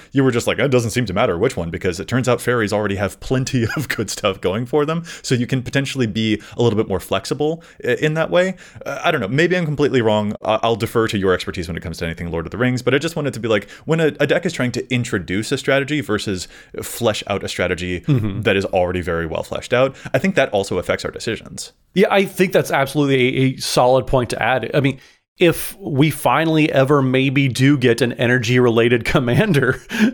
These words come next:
Speaker 2: whenever we go back.
Speaker 1: We know that we're, uh, getting one from the Fallout stuff, actually. We're getting Jeskai energy.
Speaker 2: Oh, well, that, but that's not Temur, and that's not what
Speaker 1: I know you wanted Temur energy. I know,
Speaker 2: I,
Speaker 1: man. <laughs>
Speaker 2: flavor, flavor fail. Get outta here.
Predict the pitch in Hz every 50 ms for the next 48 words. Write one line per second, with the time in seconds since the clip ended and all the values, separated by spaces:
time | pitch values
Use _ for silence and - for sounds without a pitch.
0 | - - - 151 156 156 - 170 139 135 151 147 135 135 131 135 135 127 120 113
1 | 127 113 120 127 - - - - - - 151 143 180 170 185 196 208 202 165 131
2 | 165 160 151 139 - 139 143 135 135 123 117 104 123 110 135 156 180 170 139 127
3 | 123 120 - 127 117 107 - 131 143 208 190 - - - 90 78 - - - -
4 | - - 82 85 92 101 113 120 113 110 107 95 113 131 156 - - - 101 82
5 | 80 - - 85 82 85 82 - - - - 131 - - _ _ - 110 107 107
6 | 120 127 127 131 131 127 156 185 180 190 185 160 139 165 - 196 185 190 170 147
7 | 117 - - 185 220 196 143 120 113 117 123 131 - - 151 143 139 131 135 139
8 | 147 151 151 160 151 147 151 143 131 - 143 147 131 135 131 127 123 131 - 127
9 | 123 131 143 143 147 151 156 156 - - - 277 285 - 285 294 - 302 214 -
10 | 381 370 - 370 - 185 208 202 185 - - - 175 175 147 143 117 - 123 107
11 | 107 101 - - 147 147 127 117 110 107 110 104 101 -